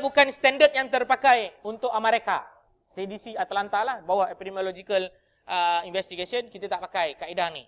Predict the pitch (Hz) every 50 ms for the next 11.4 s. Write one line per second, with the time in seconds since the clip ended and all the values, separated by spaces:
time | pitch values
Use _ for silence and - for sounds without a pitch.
0 | _ _ - 160 185 170 165 180 185 175 180 185 196 185 - 170 180 196 202 175
1 | 156 - _ - 165 170 160 165 - 190 175 160 175 180 180 185 180 170 185 180
2 | 180 185 165 147 - _ _ _ _ _ _ _ _ - 165 185 208 190 - 180
3 | 175 - 160 160 170 175 190 - 175 170 180 175 170 - 165 165 160 - 156 165
4 | 214 277 _ _ _ _ _ _ _ _ _ _ _ _ _ - 185 175 180 180
5 | - 214 208 196 - 196 196 202 190 190 196 190 208 196 185 202 208 190 - 190
6 | 185 185 180 180 180 185 185 175 170 - 175 165 165 - 175 135 107 _ _ _
7 | _ _ _ _ _ _ _ _ _ _ _ _ _ _ _ _ _ _ _ _
8 | _ _ _ _ _ _ _ _ _ - - - 330 - - 233 190 147 _ _
9 | _ _ _ _ _ _ _ _ _ _ _ _ _ _ _ _ _ - - 202
10 | - 262 254 202 131 - - - 202 226 - 294 285 302 302 294 285 294 294 285
11 | 226 247 269 285 277 269 269